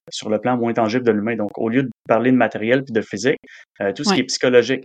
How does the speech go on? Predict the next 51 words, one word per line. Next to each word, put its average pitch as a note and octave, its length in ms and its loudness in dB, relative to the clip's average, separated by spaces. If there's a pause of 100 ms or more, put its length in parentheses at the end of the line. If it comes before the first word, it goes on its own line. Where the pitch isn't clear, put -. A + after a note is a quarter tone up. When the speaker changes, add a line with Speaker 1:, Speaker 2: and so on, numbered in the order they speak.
Speaker 1:
émotionnel, A#2 580 0
relationnel, A2 520 0
je B2+ 80 -6
me G#2+ 80 -4
suis A#2+ 140 -6
mis A#2+ 60 -2
à A#2 60 0
bouffer, C3+ 440 -4 (520)
euh, G2+ 400 2
des, G#2 400 0
des G#2 240 -2
manuels A#2 400 2
universitaires, A2+ 560 0
des A2 160 -4
ouvrages A2 240 0
scientifiques A#2 460 -2
là-dessus. B2+ 400 -2 (600)
Puis A2+ 120 -2
avec A2 220 0
les A#2 160 -4
années, A2+ 240 -2
ben, A2 140 -2
je A2 100 -8
me G#2+ 80 -4
suis, G#2+ 340 -4
euh, F#2+ 460 0
développé G#2+ 340 -2
une, G2+ 280 -4
une G2+ 140 -10
sacrée - 540 -4
passion B2 440 -4
là-dessus. - 360 -10 (300)
Elle A2 80 0
était D3+ 160 2
déjà - 260 4
Speaker 2:
Ouais. A2+ 40 6
Speaker 1:
là, B2 100 2 (120)
mais A2+ 100 -4
elle G#2+ 60 -2
était A#2 160 -2
latente. A#2 420 0 (720)
Puis C3 100 -4
là, C#3 140 4
ben, A2 720 2
euh, - 40 -
je G#2+ 140 -4
me B2+ 60 4
suis A2+ 120 -6
formé A#2 220 0
en C3 80 0
psychométrie, C3 540 -2